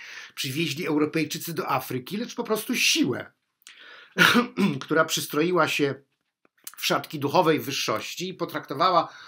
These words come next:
ową duchową wyższość jako usprawiedliwienie dla wszystkich, e, e, działań, które tam, e, podejmowano.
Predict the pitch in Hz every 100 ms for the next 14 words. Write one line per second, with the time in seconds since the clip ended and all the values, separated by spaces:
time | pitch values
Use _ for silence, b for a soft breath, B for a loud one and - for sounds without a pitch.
0 | B 135 151 139 139 175 165 160 135 165
1 | - 147 120 - B B B 156 151 180
2 | - - - 262 - - 196 180 151 160
3 | 202 214 170 175 175 - - - - -
4 | 175 - - 165 - - - 147 131 135
5 | 131 123 135 135 156 151 143 143 139 B
6 | B - 143 139 131 123 113 110 _ -
7 | 127 107 98 _ - 151 139 127 113 98
8 | 85